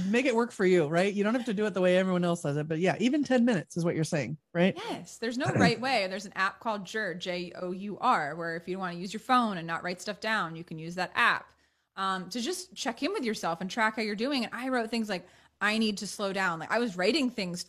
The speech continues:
Speaker 2: to myself. I had a wisdom inside of myself that knew that I
Speaker 1: Mm-hmm.
Speaker 2: needed to recalibrate something, but I felt like I was just, like,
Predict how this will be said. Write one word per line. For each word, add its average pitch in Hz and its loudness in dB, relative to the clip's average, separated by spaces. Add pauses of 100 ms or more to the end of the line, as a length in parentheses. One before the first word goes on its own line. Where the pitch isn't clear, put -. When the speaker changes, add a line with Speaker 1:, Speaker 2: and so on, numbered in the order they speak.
Speaker 2:
to 254 0
myself. 240 0
I 202 0
had 233 2
a 202 -4
wisdom 240 -2
inside 226 0
of 233 -2
myself 202 -4
that 156 -4
knew 202 2 (300)
that 190 8
I 190 8
Speaker 1:
Mm-hmm. 185 8
Speaker 2:
needed 233 4
to 208 -10
recalibrate 202 0
something, 165 -10
but 185 -8
I 226 -2 (260)
felt 208 0
like 190 -2
I 185 2
was 185 -2
just, 185 -6
like, 170 0